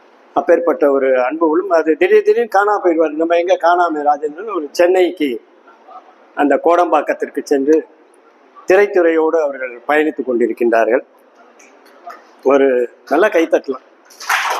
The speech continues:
ஏன்னா எதுக்கு கைத்தட்ட சொன்னா, அவர் எப்பொழுதும் கைத்தட்டி கைத்தட்டி நமக்கெல்லாம் ஒரு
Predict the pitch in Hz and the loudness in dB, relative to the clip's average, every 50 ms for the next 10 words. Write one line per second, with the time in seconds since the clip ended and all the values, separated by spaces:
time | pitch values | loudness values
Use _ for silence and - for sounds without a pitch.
0 | - - - - - - - - - - - - - - - - - - - - | -4 -4 -4 -6 -8 -10 -10 -10 -10 -10 -10 -12 -10 -8 -8 -8 -8 -10 -14 -18
1 | - - - - - - - - - - - - - - - - - - - - | -18 -16 -16 -16 -16 -16 -14 -14 -12 -12 -12 -14 -12 -12 -12 -12 -12 -16 -16 -18
2 | - - - - - - - - - 123 156 170 165 165 175 156 175 208 233 214 | -16 -14 -14 -14 -12 -12 -14 -6 -2 0 2 2 2 2 2 2 2 0 0 -2
3 | - - 180 185 180 - 180 - - 165 - - 175 185 190 208 175 156 165 175 | 0 0 0 0 2 0 -2 0 0 -2 -2 0 -2 0 0 0 2 2 2 2
4 | 185 160 165 180 185 180 - 233 247 247 240 269 262 - - 190 202 202 - 208 | 2 2 2 2 0 2 2 2 2 2 0 -4 -6 -2 0 0 0 2 0 0
5 | 202 - 202 185 - 190 190 202 - - 196 185 - 214 196 170 160 160 156 - | 0 0 -4 0 0 0 0 0 -2 -4 -4 -4 -4 -2 0 0 0 0 0 0
6 | 170 196 233 247 208 190 175 165 | 2 2 2 2 2 0 0 0